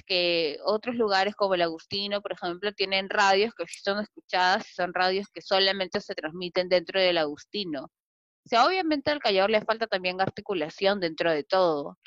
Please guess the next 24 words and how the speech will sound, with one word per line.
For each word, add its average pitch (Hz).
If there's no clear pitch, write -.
este, 170
pero 185
es 202
que 233
también 214
jode 233
porque 180
no 180
están 196
presentes, 180
pues, 151
¿no? 170
O -
sea, 175
te, 190
es 254
que 330
es 330
imposible 269
que 202
no 202
te 226
joda, 170
¿no? 320